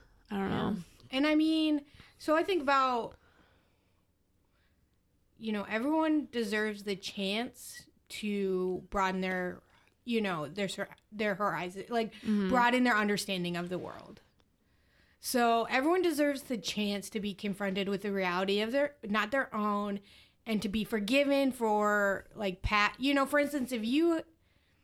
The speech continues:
Speaker 2: held a racist ideology,
Speaker 1: Mm-hmm.
Speaker 2: like, I think it's most productive to society for you to be given the chance to be confronted, change your perspective,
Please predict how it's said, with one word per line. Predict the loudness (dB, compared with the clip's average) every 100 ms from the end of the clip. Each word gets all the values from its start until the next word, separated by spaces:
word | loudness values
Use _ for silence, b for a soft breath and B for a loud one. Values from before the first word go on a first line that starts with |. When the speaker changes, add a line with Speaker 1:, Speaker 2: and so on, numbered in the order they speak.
| _ _ _ _ _ _ _ _ -20
Speaker 2:
held | -14 -12 -14 -6 0 4 4 4
a | 2
racist | 0 -2 -4 -8 -4
ideology, | -2 0 -2 0 -2 -2 -2 -2 -2 -4
Speaker 1:
Mm-hmm. | 0 2 2
Speaker 2:
like, | 2 0
I | 0 2
think | 2 2
it's | 2 2
most | 2 2 0 -4 -6
productive | -4 -4 -4 -4 -2 -2 -6 _ -8
to | -6
society | -4 -6 -6 -4 -2 0 2 2 2 -2 b b b b b
for | -4 0
you | 2 2 2 2
to | 0 -2 -2 0 0 -2 -8 _ _ _ _ -2
be | 0
given | 2 4 4
the | 2
chance | 0 0 -2 -4
to | -6
be | -4 -4
confronted, | -4 0 0 2 2 0 -2
change | -2 0 0
your | -2
perspective, | -4 -6 -4 -2 -4 -2 0 0 0 -4